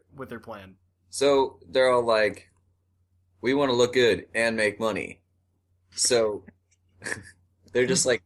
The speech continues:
Speaker 2: stealing stuff all the time, and they go to the Pokeball factory 'cause they wanna steal all the Pokeballs so they can catch all the Pokemon so they can sell 'em to make money.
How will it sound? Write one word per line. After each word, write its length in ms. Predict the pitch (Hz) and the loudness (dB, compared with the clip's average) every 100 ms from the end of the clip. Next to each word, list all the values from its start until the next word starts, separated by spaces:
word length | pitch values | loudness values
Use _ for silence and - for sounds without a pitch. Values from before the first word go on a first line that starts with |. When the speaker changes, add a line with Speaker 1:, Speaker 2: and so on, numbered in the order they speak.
| _ | _
Speaker 2:
stealing 480 | - - - 123 117 | -12 -8 -2 0 0
stuff 340 | - 120 117 110 | -2 0 0 2
all 160 | 110 | 2
the 80 | 113 | 2
time, 520 | 110 113 107 107 107 - _ | 0 -2 -2 -4 -8 -16 _
and 80 | 90 | -4
they 80 | 98 | 0
go 180 | 110 107 | 4 4
to 40 | |
the 120 | 90 | 2
Pokeball 560 | 85 120 107 101 107 107 | 2 2 2 2 0 2
factory 500 | 113 104 107 104 104 | 0 0 -2 -2 -2
'cause 180 | 98 101 | -4 -4
they 80 | 98 | -2
wanna 160 | 104 90 | -2 -2
steal 320 | - 110 98 | -4 0 2
all 120 | 104 | 4
the 80 | 92 | 2
Pokeballs 520 | 117 107 95 101 101 | 0 0 2 2 2
so 100 | 92 | 0
they 100 | 95 | -2
can 100 | 98 | -4
catch 240 | - 104 - | -4 -4 0
all 220 | 90 98 | 0 0
the 60 | 98 | 0
Pokemon 500 | 104 95 92 95 95 | -2 -2 -2 -2 -2
so 100 | 90 | -2
they 160 | 90 92 | -2 -2
can 160 | 76 | -2
sell 340 | - 104 104 104 | -2 2 2 2
'em 160 | 107 - _ _ - | -2 -10 _ _ -10
to 100 | 87 | -2
make 260 | 98 104 80 | 0 0 -4
money. 560 | 92 113 113 113 - | -2 0 0 -2 -8